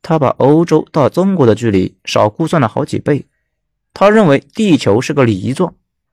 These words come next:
而且他认为北极星的位置变来变去，甚至觉得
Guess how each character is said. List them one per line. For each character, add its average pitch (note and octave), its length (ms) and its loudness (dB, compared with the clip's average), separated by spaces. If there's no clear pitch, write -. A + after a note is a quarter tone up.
而 F#3+ 100 0
且 F#3+ 100 2
他 G3 140 4
认 G3+ 160 4
为 C3 320 2
北 A2 260 4
极 A#2 100 -2
星 D#3 140 -2
的 D3+ 80 2
位 D#3 160 2
置 - 240 -6
变 D3 260 2
来 F#2+ 200 2
变 G#2 180 -2
去， - 180 -10
甚 A3+ 320 2
至 D3 140 2
觉 G2+ 160 2
得 G2 120 2